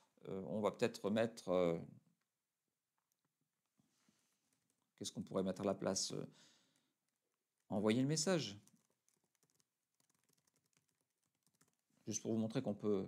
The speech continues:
qu'on peut changer. Et donc, on va faire une mise à jour pour la, qu'il prenne en compte les modifications que j'ai effectuées. Il me reste donc maintenant à insérer ce formulaire dans une page de contact. Pour cela, eh bien, je vais aller sur ma page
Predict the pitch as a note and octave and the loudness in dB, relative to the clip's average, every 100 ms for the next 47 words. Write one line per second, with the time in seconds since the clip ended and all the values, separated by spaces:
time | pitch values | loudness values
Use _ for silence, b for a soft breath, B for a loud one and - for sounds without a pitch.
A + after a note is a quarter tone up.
0 | - - A2 A2+ A2+ C#3+ C#3 C#3 B B | -6 -6 -2 -2 0 -2 0 -2 B B
1 | B - G2 G#2+ A#2 G#2 G2+ A#2 G#2 G#2 | B -2 0 2 2 2 2 -4 -4 -2
2 | F#2+ F2+ F#2+ D#3 G#3 - G#2 _ - G#2 | 0 0 0 -2 -2 -8 -18 _ -10 -8
3 | - - - - B2+ B2 G#2 - E3 E3+ | -8 -16 -20 0 2 2 -2 -2 -4 -4
4 | - A2 C3 C3 A2 G#2 - - G2 - | -2 2 2 2 0 -4 -6 -4 -4 -4
5 | G#3+ A3+ C#3+ C3+ G3 F#3 D3 D#3 D3 - | -6 -2 -4 -2 -2 -2 -2 -4 -8 -10
6 | G#2 - _ b b b b - C3+ E3+ | -10 -10 _ b b b b -8 0 4
7 | E3 E3+ E3 D#3 D#3+ D3+ C3 G#2 B2 C#3+ | 6 4 2 -4 -4 -4 -2 -2 0 -2
8 | C#3+ C#3 C#3+ D3 C3+ - A2+ A2+ G#2+ - | -2 -4 -4 -6 -8 -2 4 4 4 -2
9 | _ _ _ _ _ _ F3+ G3 - F3+ | _ _ _ _ _ _ 2 4 4 2
10 | E3 E3+ E3 A#2 - C3 C3+ C3+ C3+ A2 | 4 2 0 -4 -2 -2 0 2 2 0
11 | G#2+ G#2+ G#2+ G#2+ A2+ G#2+ E2+ E2+ - _ | -6 -4 -4 0 0 0 -6 -6 -8 _
12 | D#3+ E3 A3+ A#3+ - - b b b b | -4 0 0 -2 -8 -20 b b b b
13 | - C#3+ - D#3 D3 D3 - - G2 G2+ | -8 -6 -2 2 2 2 0 -4 -4 -2
14 | A2+ A2 A2 G#2+ G#2+ G2+ G#2+ A2 - - | -2 -2 -4 2 2 4 2 0 -2 -10
15 | - - E3 B2+ G#2 D3 F3 E3 | -10 -4 -2 0 0 0 2 0